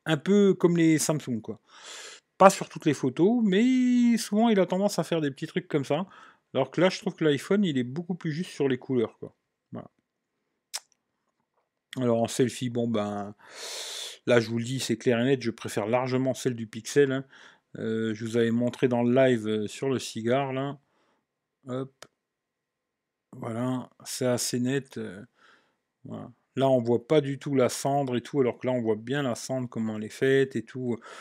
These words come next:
Même ma tronche, euh, je la trouve mieux sur le Pixel que ici, quoi. Les couleurs, et cetera, je sais pas, hein. Personnellement,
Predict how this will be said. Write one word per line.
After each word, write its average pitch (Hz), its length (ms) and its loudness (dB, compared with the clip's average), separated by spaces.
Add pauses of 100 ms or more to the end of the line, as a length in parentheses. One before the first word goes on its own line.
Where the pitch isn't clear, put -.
(260)
Même 190 160 6
ma 185 180 8
tronche, 185 500 0
euh, 123 340 4
je 117 120 -4
la 127 80 2
trouve 131 280 -4
mieux 180 460 4 (520)
sur - 260 2
le 147 100 6
Pixel 156 560 0
que 147 120 -2
ici, 127 340 -4
quoi. - 180 -16 (840)
Les 123 120 -4
couleurs, 143 600 8
et 120 60 0
cetera, 127 720 0
je 104 100 -12
sais 113 140 -6
pas, 104 160 -8
hein. 90 380 -16 (500)
Personnellement, 139 720 0